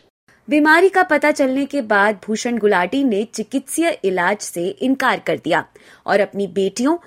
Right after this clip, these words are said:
प्रभा और विभा की देखरेख में घर पर स्वैच्छिक मृत्यु का विकल्प चुना।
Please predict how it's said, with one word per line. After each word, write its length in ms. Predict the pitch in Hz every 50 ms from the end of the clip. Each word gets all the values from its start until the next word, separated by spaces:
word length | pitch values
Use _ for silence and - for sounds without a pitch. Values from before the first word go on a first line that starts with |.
| - _ _ _
प्रभा 380 | - 240 254 233 277 294 330 339
और 260 | - - - 226 233
विभा 340 | 196 190 185 175 196 240 262
की 180 | 269 - 240 196
देखरेख 600 | 180 190 180 175 - - 285 302 294 - - 185
में 140 | 190 226 - - - - _ -
घर 220 | - 214 240 320 349
पर 260 | - - 240 226 262
स्वैच्छिक 600 | - - - 214 220 220 - - - 330 - -
मृत्यु 380 | 220 185 208 - - 311 349 320
का 160 | - 220 180
विकल्प 400 | 170 165 - 170 165 160 - -
चुना। 320 | - 185 175 151 156 -